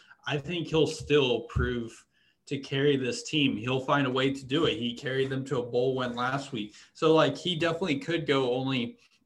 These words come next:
three and three or two and four, but I think he'll give, uh, the mac, the five mac East teams that he plays this season a run for his money each and every single week.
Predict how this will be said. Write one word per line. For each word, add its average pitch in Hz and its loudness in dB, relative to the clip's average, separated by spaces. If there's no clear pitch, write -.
three 156 4
and 139 2
three 139 4
or 120 2
two - -4
and 120 -2
four, 139 0
but 123 0
I 147 0
think 214 0
he'll 180 0
give, 147 2
uh, 123 -2
the 131 0
mac, 135 2
the 131 -6
five 135 -2
mac 120 -2
East 131 -4
teams 113 -6
that 110 0
he 113 -2
plays 131 -2
this 113 -4
season 113 -6
a 113 0
run 113 -2
for 120 -6
his 113 -6
money 113 -6
each 120 -6
and 113 -6
every 107 -4
single - -12
week. - -12